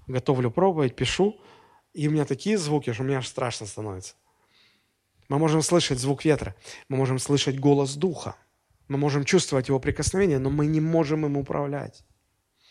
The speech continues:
Так бывает со всяким, рожденным от Духа.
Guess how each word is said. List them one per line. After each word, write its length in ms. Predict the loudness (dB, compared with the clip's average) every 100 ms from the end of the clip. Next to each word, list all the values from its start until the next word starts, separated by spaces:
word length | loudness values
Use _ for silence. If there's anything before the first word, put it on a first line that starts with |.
| -20 -20 0
Так 200 | 0 4
бывает 380 | 4 4 2 -2
со 100 | -4
всяким, 380 | -2 -2 -2
рожденным 440 | -4 0 0 0 -4
от 120 | -4
Духа. 340 | -6 -8 -12